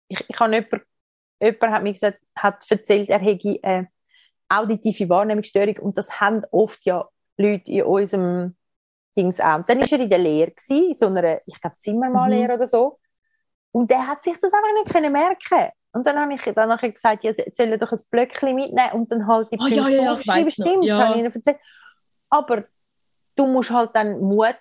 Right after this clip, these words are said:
Speaker 1: haben, du musst es kommuniziert haben, oder?
Speaker 2: Ja.
Speaker 1: Und du musst dann den Nerv haben, um das Blöckchen führen und es effektiv aufschreiben. Aber das hilft ja, dass dann nachher die Sachen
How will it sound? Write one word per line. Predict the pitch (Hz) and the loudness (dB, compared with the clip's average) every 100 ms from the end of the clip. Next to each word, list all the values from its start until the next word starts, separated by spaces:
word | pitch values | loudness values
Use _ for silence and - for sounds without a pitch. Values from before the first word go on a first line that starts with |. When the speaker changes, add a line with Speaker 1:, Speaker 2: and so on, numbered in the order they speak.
| - | 0
Speaker 1:
haben, | 247 262 349 - | 2 2 -2 -4
du | 254 | -2
musst | 240 | -2
es | 247 - | -4 -2
kommuniziert | 240 214 208 196 - 233 262 _ - | 0 0 -2 -4 -4 -2 -2 _ -2
haben, | 269 269 370 - _ _ _ _ _ _ - | 0 0 -6 -12 _ _ _ _ _ _ -2
oder? | 226 247 320 | 0 2 0
Speaker 2:
Ja. | 185 | 0
Speaker 1:
Und | 262 269 | -2 2
du | 311 | 2
musst | 302 - | 0 0
dann | 240 226 208 _ - | 0 0 -4 _ -2
den | 185 | 0
Nerv | 180 220 254 | 2 0 0
haben, | 233 - | -4 -2
um | 208 | -4
das | 196 | -4
Blöckchen | - 190 - 208 180 | -2 -2 -2 -4 -4
führen | 208 240 262 254 233 | 0 0 0 0 0
und | 202 | -2
es | 196 | -4
effektiv | - 190 185 - 202 185 | -2 -4 -6 -8 -8 -4
aufschreiben. | 247 285 - 320 277 214 | -6 -6 -6 -2 0 0
Aber | 233 220 220 | 0 0 2
das | 233 233 - | 0 0 -2
hilft | 262 247 - 220 | -2 -2 0 0
ja, | |
dass | 196 202 - | 2 -2 0
dann | 208 | 0
nachher | 208 - | 0 -2
die | - | -2
Sachen | 262 262 - | 0 0 -2